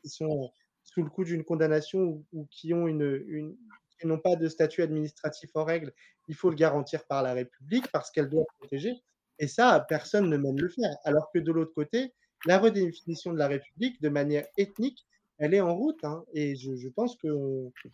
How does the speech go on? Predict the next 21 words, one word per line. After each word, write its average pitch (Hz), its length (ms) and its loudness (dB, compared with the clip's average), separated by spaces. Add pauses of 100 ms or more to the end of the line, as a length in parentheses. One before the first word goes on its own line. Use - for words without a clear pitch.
(580)
on... 139 500 -4 (760)
ça 160 220 4
va 151 120 6
être 151 120 2
très 190 180 4
violent 214 320 4
parce 208 180 -8
que 156 80 -18
tout 185 140 -14
ce - 140 -18
qui 170 200 0
est 165 40 4
en 151 120 2
train 160 220 -4
d'être 143 380 -4
préparé, 156 500 0 (400)
c'est, 180 380 4
euh, 139 460 2 (180)
c'est - 220 -2
les 147 240 2
armes 196 360 2